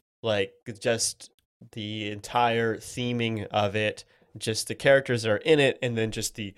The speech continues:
the feeling that you get when you're in there is all so perfect, you know? And I think that's what, like, boosts it to its iconic status,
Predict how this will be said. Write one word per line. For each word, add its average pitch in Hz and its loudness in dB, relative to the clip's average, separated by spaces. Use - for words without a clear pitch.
the 110 -10
feeling 135 2
that 110 0
you 113 -4
get 120 2
when 120 -2
you're 107 0
in 127 -2
there 92 0
is 147 2
all 139 10
so 123 6
perfect, - -4
you 123 -2
know? 107 2
And 117 -4
I 135 4
think 139 -2
that's 120 0
what, 117 -2
like, 104 -2
boosts 120 -2
it - -4
to 107 -4
its 98 -4
iconic 98 -4
status, - -4